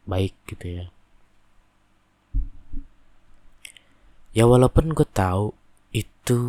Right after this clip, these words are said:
tidak mudah buat gue, karena jujur aja gue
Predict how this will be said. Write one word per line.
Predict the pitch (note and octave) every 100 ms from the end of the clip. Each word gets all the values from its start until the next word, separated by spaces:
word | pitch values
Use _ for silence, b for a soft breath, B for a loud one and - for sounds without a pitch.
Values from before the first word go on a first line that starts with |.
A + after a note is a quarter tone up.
| A#2+ B2 A#2+ A#2 -
tidak | A2 G2+ G#2
mudah | G2+ G2+ F#2 F#2 F2+
buat | - F#2 -
gue, | - F#2 F2+ G2 A2+ -
karena | F#2 F2 F2 F2+ b b b b b b _ _ _ _ _ _ _ -
jujur | G#2+ G#2 A2
aja | B2 G#2 G2+ A2 - _ _ -
gue | A2